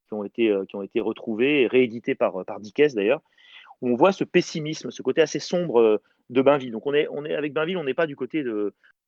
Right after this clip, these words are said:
du côté épicurien, euh, comme, euh, comme on l'est du côté de, de Maurras et surtout de Daudet. Voilà. Bon,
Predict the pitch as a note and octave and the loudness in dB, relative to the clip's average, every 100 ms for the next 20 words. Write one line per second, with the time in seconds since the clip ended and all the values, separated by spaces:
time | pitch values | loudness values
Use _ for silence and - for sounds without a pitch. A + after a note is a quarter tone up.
0 | _ - C3+ D#3 C#3 D3 - C3+ C#3 C#3+ | _ -10 -2 -2 -2 -8 -8 -4 -2 0
1 | E3 D3 A2+ A2 G#2+ F#2+ D3 C#3 G#2+ G2+ | 0 2 2 2 0 0 0 0 -2 -4
2 | B2 A2+ G#2+ C3+ A2+ - G#2+ C3 G2+ F#2+ | -6 -6 0 0 0 -12 -6 -4 -4 -6
3 | F#2+ - _ _ _ A#2+ C3+ B2 C3+ D#3 | -6 -10 _ _ _ 0 2 4 2 2
4 | - _ _ D3+ D3+ - E3+ C3 C3+ - | -2 _ _ 2 2 0 -4 2 2 0
5 | A2 B2 G2 - _ _ _ _ _ _ | 0 2 2 -6 _ _ _ _ _ _
6 | _ _ _ _ - - - - - _ | _ _ _ _ -20 -20 -20 -20 -20 _
7 | _ F3+ C#3 - _ _ D#3 F3+ | _ 4 4 2 _ _ 2 2